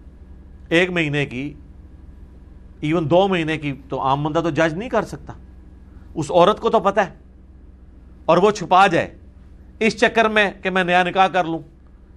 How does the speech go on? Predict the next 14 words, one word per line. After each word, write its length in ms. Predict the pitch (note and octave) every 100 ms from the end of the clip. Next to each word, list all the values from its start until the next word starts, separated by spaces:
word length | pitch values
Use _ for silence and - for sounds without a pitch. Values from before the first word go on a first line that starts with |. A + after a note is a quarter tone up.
| -
क्योंकि 160 | D#3+
अब 140 | G3 F#3+
उसे 140 | G#3
पता 200 | F#3+ G3+
है 80 | F#3
कि 60 |
ये 120 | G3+ F#3+
दो 240 | D#3 F#3+
महीने 300 | G3+ E3+ F3+
हैं, 320 | G#3+ C#4+ - - - - -
तो 60 | -
अब 220 | F#3+ F#3+
मुझे 220 | G3 G#3+
मजीद 480 | G3+ F3+ F#3 A#3 -